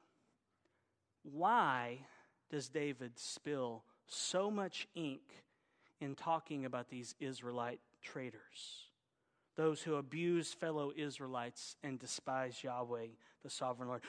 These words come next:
Why does David give them so much press? I think they get so much coverage in Psalm ten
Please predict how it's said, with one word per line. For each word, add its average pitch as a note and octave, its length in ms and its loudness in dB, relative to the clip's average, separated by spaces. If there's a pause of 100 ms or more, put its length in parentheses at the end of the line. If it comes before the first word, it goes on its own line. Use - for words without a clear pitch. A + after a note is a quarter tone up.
(100)
Why B3 240 6
does C#4 160 10
David A3 320 10
give E3+ 180 6
them D3 180 4
so - 220 2
much B2+ 300 -2
press? - 640 -8 (1300)
I F#3 80 4
think C4 240 2
they F3+ 120 0
get E3+ 200 0
so F3+ 200 0
much E3 240 0
coverage C#3 440 0
in C#3 120 -4
Psalm C#3+ 340 0
ten A2+ 460 -8